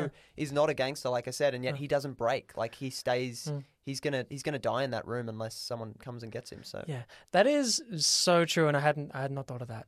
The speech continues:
Speaker 2: Mm.
Speaker 1: but that, that is so true. He gives them all a pass. He is, he is a conduit for the audience member, surely,
Speaker 2: Mm.
Speaker 1: because it's, like, heavily implied he knows what
Speaker 2: Yeah.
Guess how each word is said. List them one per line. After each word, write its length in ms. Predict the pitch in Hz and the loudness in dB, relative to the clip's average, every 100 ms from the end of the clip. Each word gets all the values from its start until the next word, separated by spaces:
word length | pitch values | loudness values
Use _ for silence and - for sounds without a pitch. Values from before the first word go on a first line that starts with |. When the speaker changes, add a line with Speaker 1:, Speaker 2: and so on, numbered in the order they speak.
| - | -12
Speaker 2:
Mm. 140 | 123 | -8
Speaker 1:
but 80 | 143 | -4
that, 260 | 139 139 143 | -2 -2 0
that 100 | 139 | 0
is 120 | 139 | 2
so 260 | - 147 139 | 0 2 0
true. 180 | - 139 | 0 -2
He 120 | 143 | -2
gives 400 | 147 175 180 165 | 4 4 4 2
them 180 | 180 165 - | 0 0 2
all 260 | 156 160 | 4 6
a 60 | 139 | 4
pass. 380 | 151 139 120 - | 4 2 2 4
He 120 | 196 | 6
is, 240 | 247 - | 4 4
he 100 | 190 | 2
is 120 | 254 | 4
a 40 | 208 | 4
conduit 360 | 165 147 135 | 2 2 -2
for 80 | 127 | -2
the 80 | 135 | -2
audience 280 | 127 123 - | -2 -4 -10
member, 200 | 120 - | -12 -8
surely, 300 | - 233 160 | 2 4 4
Speaker 2:
Mm. 40 | |
Speaker 1:
because 300 | 147 165 151 - - - - | 2 2 0 -8 -18 -14 -4
it's, 200 | 180 - | -2 4
like, 160 | 165 | 4
heavily 320 | - 202 196 156 | 8 8 8 4
implied 420 | 143 156 156 143 | 4 8 8 6
he 80 | 147 | 2
knows 420 | 147 151 147 135 | 4 4 4 2
what 420 | 135 135 131 - | 0 0 0 -6
Speaker 2:
Yeah. 140 | 175 | -4